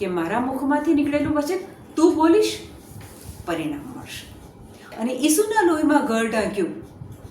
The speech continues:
ઇજિપ્તમાંથી જ્યારે બહાર નીકળવાનું હતું, ત્યારે પ્રભુએ કીધેલું ને કે તમારા દરવાજા પર પ્રાણીનું લોહી લગાવજો. જે લગાવશે એ ઘરમાં પહેલા ખોળાનો છોકરો મરી નહીં જાય.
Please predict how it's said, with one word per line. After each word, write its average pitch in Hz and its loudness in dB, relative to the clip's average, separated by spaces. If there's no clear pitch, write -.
ઇજિપ્તમાંથી 214 -4
જ્યારે 208 0
બહાર 202 0
નીકળવાનું 285 4
હતું, - -6
ત્યારે 185 -2
પ્રભુએ 220 4
કીધેલું 392 0
ને 466 2
કે 359 -2
તમારા 247 2
દરવાજા 226 2
પર 285 0
પ્રાણીનું 233 0
લોહી 240 6
લગાવજો. 254 2
જે 269 6
લગાવશે 359 4
એ 349 4
ઘરમાં 254 2
પહેલા 262 4
ખોળાનો 240 -2
છોકરો 226 0
મરી 392 4
નહીં 392 0
જાય. - -4